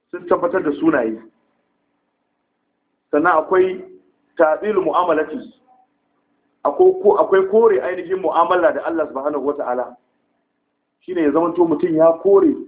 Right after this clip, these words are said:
bauta ma Allah. Gaba ɗaya baya mu'amala da Allah ta ɓangaren addu'a,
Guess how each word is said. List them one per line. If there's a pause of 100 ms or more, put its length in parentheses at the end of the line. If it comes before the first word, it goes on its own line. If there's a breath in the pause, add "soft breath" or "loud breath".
(460)
bauta
ma
Allah. (840)
Gaba
ɗaya
baya
mu'amala
da
Allah
ta
ɓangaren
addu'a,